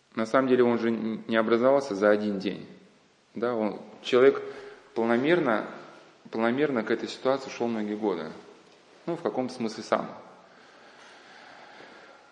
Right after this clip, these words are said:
М. Ну, вот эти, как эта девушка писала, что осуждающие беседы, они как бы не несли ничего плохого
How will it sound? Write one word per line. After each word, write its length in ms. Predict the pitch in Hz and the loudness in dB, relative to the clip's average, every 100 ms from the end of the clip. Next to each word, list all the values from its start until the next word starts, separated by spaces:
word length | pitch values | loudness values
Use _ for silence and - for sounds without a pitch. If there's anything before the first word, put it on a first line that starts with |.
| _ _ _ _ - | _ _ _ _ -8
М. 420 | 123 127 120 104 - - - - - - - - _ - _ _ _ _ - - - - - - | -4 0 0 -2 -6 -16 -20 -20 -20 -20 -20 -20 _ -20 _ _ _ _ -20 -20 -20 -20 -16 -2
Ну, 160 | 131 | 4
вот 140 | 160 170 | 4 6
эти, 140 | 143 | 4
как 220 | 127 135 | 6 4
эта 160 | 135 - | 4 0
девушка 300 | 123 123 - | 2 2 0
писала, 400 | - 120 156 151 | -8 0 4 4
что 400 | - - 110 107 - - - - - - | 2 2 2 2 -4 -12 -18 -20 -12 -2
осуждающие 720 | 117 135 131 160 139 - 127 | 0 0 6 8 8 6 -4
беседы, 440 | 131 - 202 131 | -4 4 4 6
они 320 | 107 110 131 | 2 2 0
как 200 | 147 139 | 4 4
бы 100 | 127 | 6
не 120 | 139 139 | 0 0
несли 260 | 139 185 | -2 0
ничего 280 | 175 - 139 | 0 2 2
плохого 640 | 131 127 143 120 101 95 | 4 4 6 6 6 0